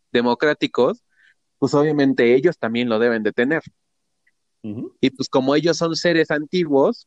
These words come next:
Speaker 1: ellos están en la monarquía todavía, ¿no? O sea, ellos viven de reyes, de, de este, de, de todo este esquema en el que una familia es la importante o la sagrada, ¿no? Porque son los primeros vampiros, los que eligieron, ¿no?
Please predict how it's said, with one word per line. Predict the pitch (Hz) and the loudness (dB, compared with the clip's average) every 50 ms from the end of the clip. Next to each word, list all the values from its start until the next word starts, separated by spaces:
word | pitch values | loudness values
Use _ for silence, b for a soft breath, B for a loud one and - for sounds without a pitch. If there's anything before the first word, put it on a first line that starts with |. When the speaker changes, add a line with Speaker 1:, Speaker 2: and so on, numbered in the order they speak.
| _ _ | _ _
Speaker 1:
ellos | 113 123 135 139 131 | 0 2 2 2 0
están | 123 - - 123 120 | -2 -6 -4 -4 -2
en | 131 131 | -2 -2
la | 120 110 | -2 -2
monarquía | 107 104 107 107 104 104 117 - - 139 131 123 113 | -2 -2 -2 -2 -4 -4 -6 -6 -2 -2 0 0 0
todavía, | - 123 117 113 110 107 113 113 104 98 101 | 0 0 0 0 0 0 0 0 0 -2 -2
¿no? | 104 113 120 123 | -4 -2 -2 -2
O | 107 | -2
sea, | - 110 110 | -2 0 0
ellos | 120 123 123 127 127 120 - | 0 2 2 2 2 2 2
viven | 131 135 131 123 131 123 120 110 | 2 4 4 4 4 2 2 2
de | 110 107 104 | 0 0 0
reyes, | 113 123 123 123 117 117 117 113 117 110 _ | 2 2 2 2 2 2 2 2 2 0 _
de, | 107 104 98 98 - b b b b b b _ - | -2 -2 -2 -2 -4 b b b b b b _ -4
de | 110 110 107 107 | 0 2 2 2
este, | 104 - - _ - 117 110 104 | 0 -2 -6 _ -2 0 2 2
de, | 107 110 107 107 104 107 107 104 101 104 - _ _ _ _ _ _ _ _ _ _ _ _ - | 4 2 2 2 0 0 0 0 0 0 -2 _ _ _ _ _ _ _ _ _ _ _ _ -4
de | 139 127 | -2 0
todo | - 143 143 143 | 2 2 2 2
este | 143 - - 127 | 2 0 -2 -6
esquema | - - 139 139 139 139 | -4 -2 -2 -2 0 0
en | 135 120 | -2 -2
el | 113 - | -4 -6
que | _ - | _ -4
una | 135 139 131 | -2 -2 -2
familia | - 135 123 127 127 127 131 131 | -2 -4 -4 -2 0 2 2 2
es | 123 - | 2 0
la | 120 | -2
importante | 120 117 - 117 110 117 - - 123 123 127 - 135 | -2 -2 -2 -2 -4 -4 -4 -4 -4 -4 -4 -2 -2
o | 120 | 0
la | 113 107 104 | 0 -2 -2
sagrada, | - 120 110 120 120 123 123 113 104 98 104 | -4 -4 -2 -2 0 -2 -2 -2 -4 -6 -4
¿no? | 110 147 175 | -2 -2 -2
Porque | - 131 - - 107 | -2 -4 -6 -6 -6
son | - 131 131 135 | -4 -2 0 0
los | 139 131 - | 0 -2 -4
primeros | _ - 131 131 131 123 135 143 139 131 120 107 | _ -2 -2 0 0 0 0 0 2 0 0 -2
vampiros, | 117 110 110 - - 120 113 110 101 - - | -4 -6 -6 -2 -2 0 0 0 0 -2 -2
los | 110 104 - | -2 -2 -2
que | - 113 113 | 0 0 0
eligieron, | 113 110 110 - - 127 117 107 104 101 | 0 -2 -4 -2 0 0 0 0 -2 -4
¿no? | 107 139 208 - | -4 -4 -6 -6